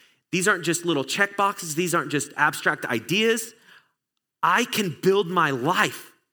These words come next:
on the knowledge of his will. So this wisdom, it is knowledge that's lived out in daily life. And that's what Paul's prayer is. And then that they would please God in their actions. So notice he's talking about the knowledge of God's will,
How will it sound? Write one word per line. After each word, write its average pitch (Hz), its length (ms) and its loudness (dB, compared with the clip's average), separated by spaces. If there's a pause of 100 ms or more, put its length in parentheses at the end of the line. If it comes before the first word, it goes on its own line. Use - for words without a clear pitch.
(640)
on 135 140 2
the 127 80 2
knowledge 127 540 2 (100)
of 120 140 -8
his 101 180 -8
will. 101 280 -4 (1000)
So - 100 -10
this 123 220 -4
wisdom, 120 500 -2
it 143 160 -2 (280)
is 127 140 -2
knowledge 156 460 2
that's 131 200 -6
lived 127 400 0
out 151 220 0 (140)
in 113 120 -10
daily 101 260 -2
life. - 320 -8 (1080)
And 110 80 -10
that's 107 160 -6
what - 120 -12
Paul's 101 200 -10
prayer 101 240 -4
is. 87 100 -8
And 143 140 -6
then 202 240 0 (560)
that 151 120 0
they 196 80 6
would 180 160 -2
please 247 340 0
God 135 400 0
in 165 160 0
their 160 280 2 (280)
actions. 113 540 -4
So 143 120 -4
notice 156 340 0
he's 127 120 -10
talking 123 320 -4
about 101 180 -4
the 110 80 -6
knowledge 113 300 -2
of 135 60 -12
God's 143 220 -4
will, 160 260 -6